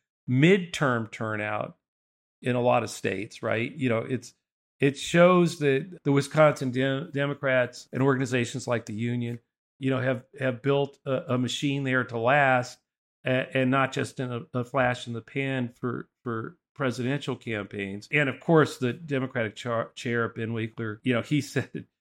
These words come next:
"This isn't a prediction. It isn't a hint.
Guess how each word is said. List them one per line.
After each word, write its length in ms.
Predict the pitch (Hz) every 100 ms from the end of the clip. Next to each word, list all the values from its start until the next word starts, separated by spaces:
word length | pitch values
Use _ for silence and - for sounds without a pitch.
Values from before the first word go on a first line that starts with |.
| _ _ -
"This 180 | 160 185
isn't 240 | 151 165
a 40 | 139
prediction. 680 | - 135 143 139 131 120 _ _ _
It 100 | -
isn't 260 | 147 151 143
a 80 | 117
hint. 380 | 123 135 127